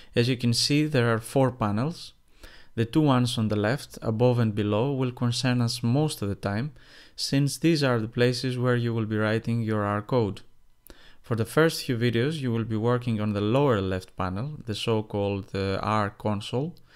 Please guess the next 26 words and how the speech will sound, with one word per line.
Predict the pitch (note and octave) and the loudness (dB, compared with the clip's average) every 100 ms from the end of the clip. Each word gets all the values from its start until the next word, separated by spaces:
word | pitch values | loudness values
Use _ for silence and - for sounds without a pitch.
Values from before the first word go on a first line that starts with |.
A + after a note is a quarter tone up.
| - - - - | -20 -20 -20 -10
and | - A#2 A#2+ A#2+ A2 | -2 2 2 -2 -4
after | B2+ D3 D3+ | -4 0 0
you | C3+ | 0
start | B2 - C3 | -2 0 -2
feeling | B2+ C#3 A#2+ A2+ | 0 -2 0 0
a | |
bit | G#2+ A#2 | 0 -2
more | A#2 A2+ | 0 -2
comfortable | G#2+ A#2+ A#2 G#2+ G#2+ | 0 -2 -2 -4 -4
with | A2 G2+ | -4 -4
the | |
language, | G#2 C3+ D#3+ D#3+ D#3+ - - - - - | -2 -2 0 -2 -4 -10 -18 -20 -20 -2
we | D3 | 2
will | C#3+ C#3 | 2 2
start | - C#3 | 2 2
w-, | C3 B2+ | 2 0
writing | - B2+ B2+ B2 A#2+ | 0 2 2 2 2
our | A2 | 0
first | - C3+ C3 - | 0 0 0 0
R | G#2+ | -2
programs | G2 B2 B2 B2+ B2 - | 0 -2 0 0 -2 -2
on | A2 | -2
the | G#2+ - | 0 2
upper | C#3 - | 2 2
left | G#2 F#2+ - - - | 0 0 -4 -10 -6
panel | G#2 G#2 D3 | -4 -2 -4